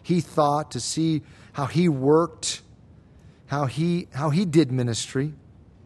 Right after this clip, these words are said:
There is so much, Father, that we could learn from this example, and I pray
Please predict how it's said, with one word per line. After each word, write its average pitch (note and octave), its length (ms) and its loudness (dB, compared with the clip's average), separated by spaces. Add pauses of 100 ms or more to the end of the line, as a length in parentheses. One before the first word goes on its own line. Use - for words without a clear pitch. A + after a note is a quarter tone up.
(460)
There D#3 120 -2
is B2 80 -2
so F3+ 260 0
much, D3 400 -2
Father, B2 360 -2
that B2+ 120 -4
we C3+ 100 -6
could B2 160 -2
learn B2+ 280 0
from B2 140 -10
this A#2+ 180 -6
example, A2+ 460 -6
and B2 100 -4
I C#3 80 -4
pray C#3 360 0